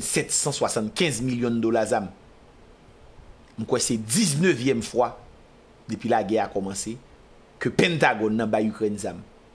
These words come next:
La gè a kòmanse vennkat fevriye. Pentagon gen tan bay Ikren zam diznèf fwa. M pa konnen si manmon New York ou byen si manmon Kanada, fè kalkil soti fevriye pou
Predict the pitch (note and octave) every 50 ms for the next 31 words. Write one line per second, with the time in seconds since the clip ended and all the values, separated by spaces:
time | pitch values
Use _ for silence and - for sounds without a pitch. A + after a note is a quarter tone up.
0 | - - - - - - - - - - A2 A2 G#2+ G#2+ G2 A#2 B2 C3+ C#3 C#3+
1 | F3+ A#3+ - - - - - - - A2 A2 G#2+ - - B2 A2+ A2+ B2 A#2+ A#2
2 | - G#2+ - - - A2 F#2+ F#2 F#2+ G2 F#2+ G2 G#2 C3+ - - - - - -
3 | - - - - - - - - - - C3 A#2+ A#2 A#2+ A#2 G#2+ A#2+ A#2+ A#2+ A#2
4 | A2 A#2 A#2+ A2+ A2+ G#2 A2 G#2+ G2 - A#2 A2 G2+ G2 B2 B2 A#2+ A2 G2+ G2+
5 | G#2+ A2 - C#4+ C#4 F#3 D3 D#3 F3 D#3 - - - G#2 - - - - - -
6 | - - - - - - - - - - - - - B2 C3 C3+ C#3+ C#3 - E3
7 | E3 D#3+ D#3+ - - - - - - - - - - - - - D#3+ E3 E3+ E3
8 | D3+ C#3 C#3+ D3 C#3 B2+ A#2 G2+ - G2+ A#2+ D3 D#3+ C#3+ C#3+ E3 D#3+ - - C#3
9 | C#3 C#3 C3+ - - C#3 C#3 C3 B2 B2+ B2+ B2 A2+ G#2+ - - B2 A#2+ B2 B2+
10 | C3 D3+ - - - - - - - - - - - - - - - - - C3+
11 | - - C#3+ C#3 C3+ - B2+ A2+ - - B2+ - - - - C#3 B2 A2+ C3+ D3
12 | C#3+ B2+ - B2+ A2+